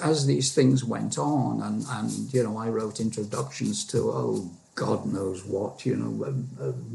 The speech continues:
novels and things that were being taught, and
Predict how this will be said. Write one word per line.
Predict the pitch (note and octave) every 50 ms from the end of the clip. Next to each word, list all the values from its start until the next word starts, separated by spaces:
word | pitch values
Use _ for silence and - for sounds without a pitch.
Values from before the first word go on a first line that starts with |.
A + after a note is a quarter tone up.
| G#2+ G#2+ - - - C3 - B2+
novels | A2 A#2 B2 B2 A#2+ B2 A2+ A2 A2+ A2 G#2 -
and | A#2+ - -
things | - C3 B2 B2 B2
that | - -
were | - A#2
being | A#2+ C3+ B2+ A2+ A2 - -
taught, | - - - C3+ B2+ - - - -
and | B2+ -